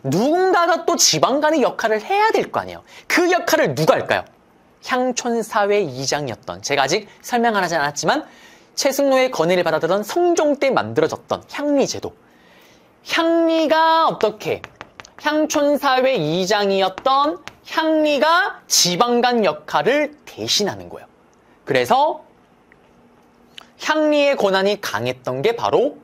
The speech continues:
고려시대입니다. 다 했어요. 제일 중요한 거 다 잡아드렸습니다. 그러면 더 정리해볼게요. 오 도 양계, 군사행정구역, 일방행정구역, 이원적 제재. 오 도에는 안찰사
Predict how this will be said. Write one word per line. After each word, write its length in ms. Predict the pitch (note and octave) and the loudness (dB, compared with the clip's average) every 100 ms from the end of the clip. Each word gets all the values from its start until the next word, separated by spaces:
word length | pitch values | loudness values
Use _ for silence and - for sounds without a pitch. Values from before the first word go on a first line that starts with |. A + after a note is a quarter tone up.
| - _ | -20 _
고려시대입니다. 1040 | - - F#2+ G2 F#2 - F#2+ A2 A#2 - - _ _ _ _ _ _ _ _ _ _ - | -14 -10 -10 -10 -12 -12 -14 -18 -20 -20 -20 _ _ _ _ _ _ _ _ _ _ -6
다 160 | - | -6
했어요. 320 | B2+ - G#2 - _ _ _ _ _ _ _ | -6 -8 -10 -12 _ _ _ _ _ _ _
제일 200 | - D3 | -10 -6
중요한 240 | C#3 C#3 C#3 | -4 -6 -8
거 60 | |
다 80 | - | -8
잡아드렸습니다. 560 | B2 A2 - - D2+ - _ _ _ - | -10 -12 -14 -16 -18 -20 _ _ _ -8
그러면 180 | C#3 | -8
더 160 | D#3 C3 | -8 -10
정리해볼게요. 540 | C3+ D#3 C#3 - A2 - _ - - _ _ - | -8 -6 -6 -8 -10 -10 _ -20 -20 _ _ 0
오 260 | D3+ G3+ | 2 4
도 240 | A3 G#3+ F3+ | 2 2 2
양계, 540 | A2+ A#2 F#3+ C4+ - - _ _ - | 0 -2 0 -2 -4 -18 _ _ -14
군사행정구역, 840 | - C3 E3+ F3+ F3+ E3+ D#3+ G#3 | -8 -4 0 0 0 0 0 2
일방행정구역, 720 | E3+ D#3+ E3 D#3+ D#3+ D3 G3+ C3+ | 2 0 -2 -2 -4 -2 -2 0
이원적 380 | D3 E3 D#3+ | 0 0 -2
제재. 260 | - G#2+ G2 _ _ - - _ _ | -6 -10 -10 _ _ -20 -20 _ _
오 220 | A#2+ C#3 F3+ | 0 0 2
도에는 520 | G3+ F#3+ A3+ E4 - | 2 2 0 -2 -4
안찰사 560 | A#2+ B2 C3 - A2 | -6 -4 -6 -4 -4